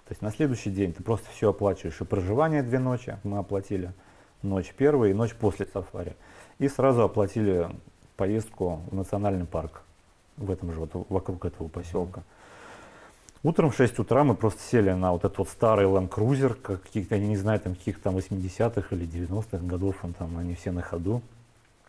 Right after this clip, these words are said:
Вот, на, на нём сделана такая надстройка с сиденьями, закрытый тент сверху.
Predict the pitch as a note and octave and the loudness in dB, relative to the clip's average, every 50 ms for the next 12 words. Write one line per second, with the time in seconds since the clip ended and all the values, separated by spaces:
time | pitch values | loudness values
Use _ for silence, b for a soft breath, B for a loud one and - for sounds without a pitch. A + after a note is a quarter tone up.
0 | _ _ - - A2 G2+ F#2+ F#2 - F#2+ F#2+ F#2 F#2 F#2 G2+ G2 G2+ G#2 G2 F#2+ | _ _ -8 -6 -4 -2 0 -2 -2 -2 -4 -4 -2 -2 0 0 0 0 0 0
1 | F#2 F2 F2+ F2+ G2+ G2 F#2 F2+ F2 - F2+ - G#2 F#2 F2 F2+ F2 - - - | -2 -2 0 2 2 2 2 0 -2 -4 -2 0 0 0 0 -2 -4 -4 -2 2
2 | A2+ B2+ C3 B2+ - G#2 - - - G#2+ F#2+ G2+ G#2+ G#2 G2 F#2 F2+ F2+ E2+ E2+ | 4 4 4 2 0 -4 -4 -4 -6 -4 -2 0 0 0 0 -2 -4 -6 -6 -4
3 | F#2+ F#2 - G2+ G2+ F2 - F2+ E2 - - A2+ B2 B2 - - - _ _ _ | -6 -4 -4 -4 -4 -4 -4 -6 -6 -2 -2 -2 -2 -4 -10 -12 -18 _ _ _
4 | _ _ _ _ - - - G#2 G2 F#2 E2+ - - - | _ _ _ _ -16 -8 -4 0 0 0 -2 -4 -10 -12